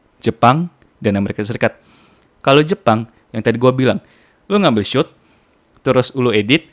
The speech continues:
dan abis itu lu bikin teks. Ya terserah sih mau dibikin running text atau teks yang statis gitu kan. Tapi apa yang terjadi?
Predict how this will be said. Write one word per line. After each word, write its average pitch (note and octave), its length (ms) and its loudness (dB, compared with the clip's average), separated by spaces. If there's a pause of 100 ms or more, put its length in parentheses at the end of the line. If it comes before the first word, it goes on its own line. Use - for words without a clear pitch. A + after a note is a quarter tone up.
(340)
dan A#2 240 0
abis D#3 240 -4
itu D3+ 160 -2
lu D3 160 0
bikin D3 320 -2
teks. - 480 -6 (240)
Ya F#2 240 -4
terserah D3 400 0
sih D3+ 80 -2
mau A#2 160 -2
dibikin A2 240 -4
running G#2+ 320 0
text - 240 -4
atau A2 240 -2
teks - 320 -6
yang G#2 160 -4
statis G2+ 400 -6
gitu - 160 -12
kan. F#2+ 160 -8 (960)
Tapi A#3+ 400 -4 (480)
apa D#3+ 240 0
yang D3 80 -6
terjadi? A#2 560 -4